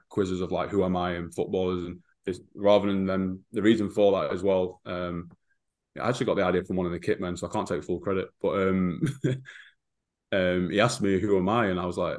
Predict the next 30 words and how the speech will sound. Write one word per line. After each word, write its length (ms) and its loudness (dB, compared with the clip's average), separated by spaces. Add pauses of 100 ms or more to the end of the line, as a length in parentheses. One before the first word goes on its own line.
"You 80 -8
know 60 -6
what?" 360 -2
And 80 -4
it 40 0
was 100 -4
the 160 -4
day 140 2
before 200 -4
a 20 -2
game, 160 0
I 40 -6
thought, 180 -6
"This 140 -6
is 100 -4
excellent." 360 -2
And 100 -2
two 120 2
of 60 4
the 60 0
lads 220 2
started 260 0
trying 140 -4
to 60 -2
guess 260 -8
it, 40 -2
and 80 -8
I 20 -6
was 60 -8
like, 180 -4